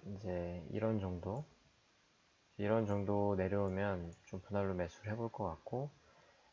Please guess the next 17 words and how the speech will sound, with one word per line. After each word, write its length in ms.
이제 340
그 100
추이를 360
한번 140
볼 160
것 80
같습니다. 600
시간외를 440
한번 280
볼까요? 440
시간외를 1000
보면 720
뭐 220
따로 360
상이 260
풀리진 380
않았네요. 480